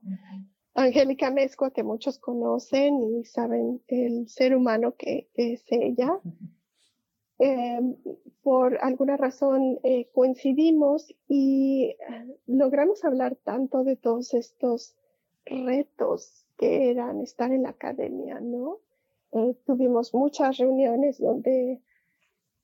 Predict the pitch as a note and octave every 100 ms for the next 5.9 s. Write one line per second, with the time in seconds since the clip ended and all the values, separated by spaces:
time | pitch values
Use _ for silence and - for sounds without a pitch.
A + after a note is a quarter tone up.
0 | - - B2+ - - - B3 A3+ - -
1 | C#4+ C4+ C#4+ D#4 D4 D4 - C#4 B3+ A#3
2 | A#3 B3 C4 A#3 B3 A#3+ B3 - - _
3 | _ - - - A3 A#3+ B3 A3 C4 C4
4 | G#3+ A3 - - - F#3 F#3+ F#3+ G3 B3
5 | - A#3+ A#3 B3+ B3 B3 B3+ C4 -